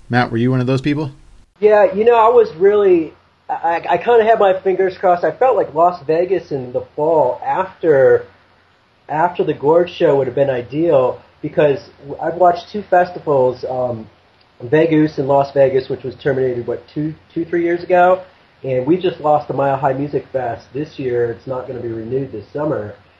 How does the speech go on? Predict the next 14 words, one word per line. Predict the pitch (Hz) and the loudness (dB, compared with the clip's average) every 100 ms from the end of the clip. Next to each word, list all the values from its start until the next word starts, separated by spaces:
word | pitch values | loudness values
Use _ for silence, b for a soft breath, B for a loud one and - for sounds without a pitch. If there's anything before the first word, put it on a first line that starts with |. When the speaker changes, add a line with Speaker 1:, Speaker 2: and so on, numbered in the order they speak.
| b _ | b _
Speaker 2:
And | 117 113 113 101 | -14 -10 -10 -4
Dave | 156 185 170 | 2 2 2
actually | 143 139 - 123 | 0 -2 -4 -4
headlined, | 143 147 139 127 127 120 - - _ - | -2 2 2 0 -4 -8 -14 -20 _ -14
uh, | 120 113 113 - - | -6 -6 -6 -10 -6
two | 165 | 0
out | 151 | 0
of | 127 | 0
the | 113 - | -8 -12
three | 143 | -10
years | 139 139 120 | -4 -4 -4
for | - | -8
Mile | 110 120 120 110 | -8 -6 -6 -2
High. | 151 131 113 107 | 0 0 -2 -8